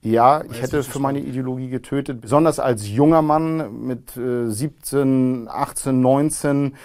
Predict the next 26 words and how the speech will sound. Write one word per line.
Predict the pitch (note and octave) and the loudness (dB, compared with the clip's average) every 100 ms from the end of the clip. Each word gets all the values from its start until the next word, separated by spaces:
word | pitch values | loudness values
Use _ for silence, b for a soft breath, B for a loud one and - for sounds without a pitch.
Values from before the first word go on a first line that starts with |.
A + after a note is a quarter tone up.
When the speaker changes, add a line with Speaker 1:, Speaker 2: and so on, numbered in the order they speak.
| B | B
Speaker 1:
zwanzig | - - C#3 D#3 D#3 B2+ | -10 0 2 2 -4 -2
habe | C3 | -2
ich | C3 | 0
mir | C3+ C3 | 2 2
Bürgerkrieg | A2+ D3+ D3 - D3 C#3 | 2 2 0 -4 -10 -6
herbeigesehen. | C3 C3+ C3 A#2+ B2+ | -2 0 -2 -4 -4
Ich | B2+ | -6
habe | B2+ | -6
mir | B2 | -6
einen | B2 | -6
großen | B2 A#2+ A#2 A2 | -6 -6 -8 -8
Krieg | - D3+ C3+ | -10 -10 -8
herbeigesehen. | B2 B2+ A#2+ A#2 A#2+ | -8 -6 -6 -8 -10
Ich | - | -10
hatte | B2 | -10
dann | A#2 A2+ | -8 -6
sowas | A2+ A2+ - | -4 -4 -4
gesagt, | A2+ A#2 A#2 | 0 0 0
immer | B2 G#2 | -6 -6
wie | A2+ | -4
jede | B2 B2+ | -2 -2
Generation | A#2+ A#2 A2 - C3 A#2+ | -2 -2 -4 -6 -4 -4
braucht | A2 A#2+ - | -4 -6 -6
seinen | A#2 A#2 A2+ | -6 -6 -8
Krieg | - D3+ C3 | -8 -8 -6
und | A#2 | -10